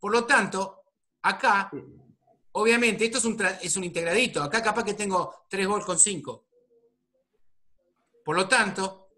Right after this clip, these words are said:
Speaker 1: la caída de tensión que haya en esta resistencia es muy grande.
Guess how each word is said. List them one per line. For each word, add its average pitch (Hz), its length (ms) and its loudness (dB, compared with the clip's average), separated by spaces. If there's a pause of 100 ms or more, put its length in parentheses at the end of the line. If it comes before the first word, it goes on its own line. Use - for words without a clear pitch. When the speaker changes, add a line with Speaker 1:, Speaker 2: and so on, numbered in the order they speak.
(160)
Speaker 1:
la 151 180 -2
caída 208 300 4
de 226 100 4
tensión 214 520 0
que 180 120 0
haya 165 420 -2
en 151 200 -4
esta 233 360 0
resistencia 226 600 -4
es 175 60 -4
muy 226 220 0
grande. 202 500 0